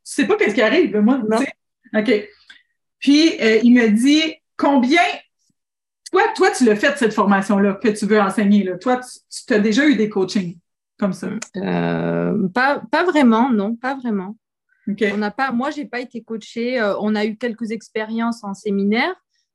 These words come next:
Speaker 2: mais c'est pas un coaching comme ça avec autant de
Speaker 1: Ok,
Speaker 2: séances.
Speaker 1: mais ton
Speaker 2: Non.
Speaker 1: expérience en séminaire, ça, ça s'est
Speaker 2: Oui.
Speaker 1: passé comment ?
Speaker 2: Euh, moi, j'ai été, du coup, euh, oui, j'ai, j'ai, j'ai eu, j'ai eu une expérience, mais alors, c'est pas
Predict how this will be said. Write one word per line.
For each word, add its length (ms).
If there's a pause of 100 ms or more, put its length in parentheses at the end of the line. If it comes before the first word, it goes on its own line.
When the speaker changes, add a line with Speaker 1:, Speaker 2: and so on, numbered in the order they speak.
Speaker 2:
mais 80
c'est 140
pas 180
un 180
coaching 460
comme 160
ça 140
avec 240
autant 180
de 100
Speaker 1:
Ok, 60
Speaker 2:
séances. 120
Speaker 1:
mais 120
ton 160
Speaker 2:
Non. 40
Speaker 1:
expérience 680
en 100
séminaire, 560
ça, 220
ça 160
s'est 80
Speaker 2:
Oui. 80
Speaker 1:
passé 160 (220)
comment ? 140 (960)
Speaker 2:
Euh, 460
moi, 280
j'ai 180
été, 340
du 160
coup, 320
euh, 1500
oui, 360 (120)
j'ai, 200
j'ai, 200
j'ai 220
eu, 120
j'ai 200
eu 180
une 160
expérience, 840
mais 100
alors, 100
c'est 160
pas 380